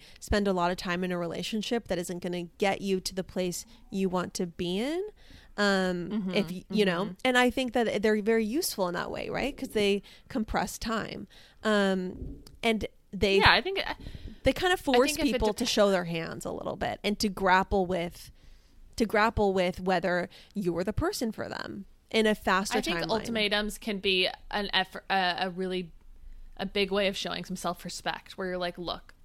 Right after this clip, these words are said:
Speaker 2: I have to be, like, conscious of my own time and my own life. I can't just wait around for another person."
Speaker 1: Yeah, exactly. Because, and here's the thing that this show reveals. There are people who will for sure know you want a permanent commitment,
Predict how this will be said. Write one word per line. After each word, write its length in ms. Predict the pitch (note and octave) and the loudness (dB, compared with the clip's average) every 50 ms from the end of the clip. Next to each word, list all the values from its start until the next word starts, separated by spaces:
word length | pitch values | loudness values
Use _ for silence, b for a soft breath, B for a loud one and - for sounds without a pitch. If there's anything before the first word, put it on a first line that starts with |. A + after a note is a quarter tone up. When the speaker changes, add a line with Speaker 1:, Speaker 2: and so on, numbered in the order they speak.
| - - - | 0 4 4
Speaker 2:
I 100 | G#3+ A3 | 4 6
have 180 | A3 A#3 - - | 4 0 -4 -4
to 100 | - A3+ | -6 -4
be, 460 | F#3 F#3 F3 F3 E3+ F3 E3+ E3+ - - - | -2 -2 -2 -2 -4 -4 -6 -8 -12 -10 -8
like, 220 | G3 F3+ F#3 - | -6 -6 -6 -8
conscious 460 | - - E3+ F3 F3 D#3+ - F#3 F#3 - | -10 -10 -8 -8 -8 -8 -8 -10 -8 -8
of 140 | - F3+ F3 | -8 -8 -8
my 220 | F#3 E3+ E3 E3 | -8 -6 -6 -8
own 180 | - F3 F3+ F3+ | -8 -8 -10 -10
time 400 | - - - E3+ E3 E3 E3 D#3 - | -10 -10 -10 -8 -6 -6 -6 -6 -6
and 180 | E3+ E3+ E3 | -8 -6 -2
my 180 | E3 D3+ D3 - | -2 -2 0 -2
own 220 | E3+ E3+ E3 E3 | -2 -4 -6 -6
life. 500 | D#3 C#3+ C3 C3 D#3 F3 F#3 - - - - - - | -4 -2 0 0 -2 -2 -6 -14 -20 -20 -16 -4 -2
I 80 | - G3 | -2 -2
can't 280 | G3 - F#3+ F3+ E3+ - | -2 -2 -2 -4 -2 -2
just 160 | F#3 F3+ - | -2 0 0
wait 160 | - - - | 0 -2 -2
around 260 | - - A1 - - - | -4 -4 -4 -6 -6 -6
for 80 | - G2+ | -6 -6
another 280 | - - - - - | -6 -6 -6 -6 -8
person." 320 | - - - - - - - - | -8 -10 -12 -12 -12 -12 -6 -2
Speaker 1:
Yeah, 320 | F4 G4+ B4 G4+ B3 F3 A#2 | 0 2 2 2 2 2 2
exactly. 540 | A3+ B3+ A#3+ - E4 F4 F4+ - C4 G#3+ | 0 0 0 0 0 0 0 2 2 2
Because, 560 | G#3 - D4 - - - - A4 G#4+ F#4 F4 - | 4 4 2 2 2 0 0 2 2 2 2 0
and 180 | - C4+ C4+ | -2 -4 -4
here's 240 | C4 D4+ D4+ D#4 D4+ | -2 -2 -2 -2 0
the 100 | C#4+ C4 | -2 -4
thing 240 | - D4+ D4 F#3+ F#3 | -2 -4 -6 -4 -4
that 120 | G3 F#3 - | -4 -4 -2
this 140 | G3+ G3 F#3+ | -2 -2 -2
show 300 | - - - F#3 F3+ F3+ | -2 0 0 0 0 -2
reveals. 760 | E3+ F#3 F#3 F3+ G3 B3 D4+ C#4 - - - A3+ - - - B B B B B B | -2 -4 -6 -6 -6 -4 -4 -4 -4 -6 -10 -12 -14 -14 -14 B B B B B B
There 160 | A3+ A3 A3 | 2 2 2
are 100 | G#3 G3+ | 0 -2
people 720 | - - - - D4 D#4 - - - - - - - A#3+ - b b b b b b - - - - | -4 -6 -4 -4 -4 -4 -2 -2 -2 -2 -2 -2 -4 -6 -8 b b b b b b -14 -10 -2 0
who 320 | C4 C4 B3 A#3 G#3+ - - _ _ - | 2 4 4 2 0 -4 -12 _ _ -12
will 680 | - F#3 F3 D#3+ G3 G3 G#3+ A#3 B3 B3+ B3+ B3 - - - | -10 -6 0 2 4 4 4 4 4 2 0 -2 -8 -12 -12
for 300 | - - A#3 A#3 A#3+ C4 | -2 0 2 2 2 2
sure 520 | A#3+ - - - C#4 A#3 F3 E3+ F3 - - | 0 -2 -2 0 0 0 0 0 -2 -4 -4
know 360 | - F#3 F#3 F3 E3+ F3 F#3 G#3+ | -6 -4 -2 0 2 2 2 2
you 180 | A3+ A#3+ B3 A3+ | 2 0 0 0
want 220 | A#3 B3 B3 A#3+ | 0 0 0 -2
a 40 | A#3 | -2
permanent 380 | - - - A3+ A#3 B3 C4 | -4 -4 -2 -2 -2 -4 -4
commitment, 540 | - - C4+ F#3+ - - F3 F3 F#3 A3 - | -4 -4 -4 -4 -4 -2 -4 -4 -4 -6 -8